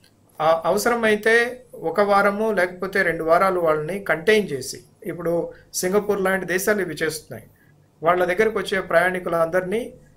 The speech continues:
కంపల్సరీ, ఆ, టూ weeks వాళ్ళు చెప్పినటువంటి ప్రదేశాల్లో కట్టడి చేసి contain చేస్తున్నారు. తద్వారా ఒకవేళ వాళ్ళలో గనుక రోగ లక్షణాలు ఉంటే,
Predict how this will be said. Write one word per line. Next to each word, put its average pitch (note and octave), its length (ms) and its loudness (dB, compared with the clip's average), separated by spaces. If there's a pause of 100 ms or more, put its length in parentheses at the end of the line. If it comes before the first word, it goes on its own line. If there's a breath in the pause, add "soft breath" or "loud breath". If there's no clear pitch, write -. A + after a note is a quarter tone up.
(340 soft breath)
కంపల్సరీ, A3+ 760 0 (200)
ఆ, F3+ 100 2
టూ F3+ 180 -2
weeks G3 440 -2 (360)
వాళ్ళు G#3 300 4
చెప్పినటువంటి G3 680 -4
ప్రదేశాల్లో F3 640 -2
కట్టడి F3+ 440 -4
చేసి - 220 -6
contain E3+ 420 -4
చేస్తున్నారు. - 480 -12 (100)
తద్వారా F#3 640 2 (380 loud breath)
ఒకవేళ F#3 400 0
వాళ్ళలో G3+ 560 2
గనుక F#3+ 180 -4
రోగ F3 280 0
లక్షణాలు F3+ 400 -2
ఉంటే, E3 460 -4